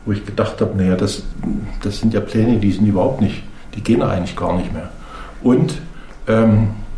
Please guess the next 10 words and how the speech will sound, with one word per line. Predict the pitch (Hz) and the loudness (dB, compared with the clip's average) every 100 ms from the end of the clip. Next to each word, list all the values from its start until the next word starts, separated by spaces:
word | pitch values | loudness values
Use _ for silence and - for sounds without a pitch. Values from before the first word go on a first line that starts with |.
| - - - - | -6 -6 -4 -2
es | 104 | -2
gab | - 117 - | 0 0 4
dann | 104 | 4
in | 104 | 6
der | 101 | 4
offenen | - - 101 98 | 0 4 4 4
Arbeit, | 104 135 160 151 127 | 2 2 4 2 0
das | - | 0
ist | - - | -4 -2
also | 107 117 110 | 2 4 4